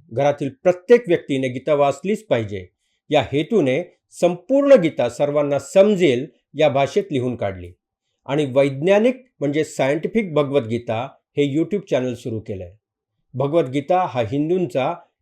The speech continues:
एकमेव प्रमुख ग्रंथ आणि भगवान श्रीकृष्ण आपले परमेश्वर, धर्मशिक्षक आणि गुरु आहे हा विचार रुजावा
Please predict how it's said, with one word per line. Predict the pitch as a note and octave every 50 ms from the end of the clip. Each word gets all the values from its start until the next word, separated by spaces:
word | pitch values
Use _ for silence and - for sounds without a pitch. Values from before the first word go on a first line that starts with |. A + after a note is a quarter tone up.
| - -
एकमेव | D3+ F3 G#3 A3 A3 A#3 G#3 E3+ D3 C3+ B2 A#2+ B2+ C3
प्रमुख | - - D3 D3 D#3+ D3+
ग्रंथ | B2+ A#2 C#3+ D#3+ F3 F3 - C#3 A2+ G2+ - _ _ _ _ -
आणि | B2+ D3 C#3+
भगवान | A#2 A#2+ C#3 C3+ C#3 D3 C#3 C3+
श्रीकृष्ण | - - - E3+ A3 A#3+ B3 A#3+ F3+ - - - B2 G2+ G2 - _ _ _ _ -
आपले | C3+ - - C#3+ C3
परमेश्वर, | - - - D#3+ E3 F3 E3+ D#3 - - - B2 A#2 G#2+ G#2+ G#2+ G#2 G2+ B2+
धर्मशिक्षक | D3+ D#3 F3 F3 D#3 - - A#2+ - - C3+ B2 B2 B2+
आणि | A#2+ A#2+
गुरु | A#2 A2+ B2+ E3 G3+ G3
आहे | D3+ G#2+ A2 G#2+ G2+ G2+ _ _ _ _ _ _ _ _ -
हा | E3
विचार | D#3 D3 C#3 D3+ C#3+ _ - A3+ A3 A3 A#3 A3
रुजावा | - - - C3+ B2 C#3+ D3 C3+ F3 A3 F#3+ C#3+ B2+ C3+ E3 F3+